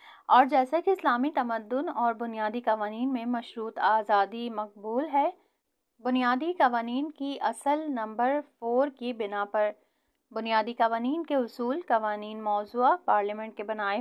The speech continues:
हुए कवानीन या दूसरे इदारों के ज़रिए बनाए जाने वाले कवानीन इस वक्त मोतबर हैं, जब वो दलील शरई के अमूम और इतलाक से किसी तरह की कोई मुखालफत और मुगायरत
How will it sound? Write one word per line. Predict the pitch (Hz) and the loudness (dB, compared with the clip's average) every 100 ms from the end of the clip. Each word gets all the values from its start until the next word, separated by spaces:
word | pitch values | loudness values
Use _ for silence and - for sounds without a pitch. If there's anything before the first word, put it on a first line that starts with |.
| 233 | -4
हुए | 240 247 | -4 0
कवानीन | 214 214 214 233 339 - _ _ _ - | 0 0 -2 -4 -4 -6 _ _ _ 2
या | 277 403 | 6 6
दूसरे | 302 269 285 | 4 -4 -4
इदारों | 269 233 220 220 | 0 0 0 -4
के | 214 | -8
ज़रिए | 220 214 214 220 | -6 -6 -6 -8
बनाए | 214 208 202 285 | -6 -4 -2 -2
जाने | 254 214 196 208 | 0 -2 -4 -4
वाले | 202 202 233 | -4 -4 -2
कवानीन | 262 294 202 208 226 202 _ _ _ - | 0 0 0 -6 -12 -14 _ _ _ -6
इस | 269 285 233 | -6 -6 0
वक्त | 220 233 226 | 0 0 -4
मोतबर | 214 196 - 240 285 277 | 0 0 0 -2 0 0
हैं, | 254 240 240 _ _ _ _ _ _ _ _ _ _ - | -2 -6 -8 _ _ _ _ _ _ _ _ _ _ 2
जब | 285 359 | 6 6
वो | 320 339 | 6 2
दलील | 277 240 247 285 | 2 0 -2 -4
शरई | - 233 226 | -2 -2 -2
के | 240 269 | -4 -4
अमूम | 226 214 240 277 | -4 -4 -6 -4
और | 226 226 | 0 0
इतलाक | 214 - 226 233 277 | -2 -2 2 4 2
से | - 220 | -2 -8
किसी | - 240 262 262 262 | -6 -10 -6 -6 -4
तरह | 220 220 285 302 | -8 -2 -2 -2
की | 247 240 | -4 -4
कोई | 226 233 285 | -2 0 0
मुखालफत | 254 - 214 196 202 262 262 | -4 2 2 2 0 -4 0
और | 214 220 | 2 2
मुगायरत | 226 214 214 202 202 220 247 | -2 -2 0 0 0 -2 -4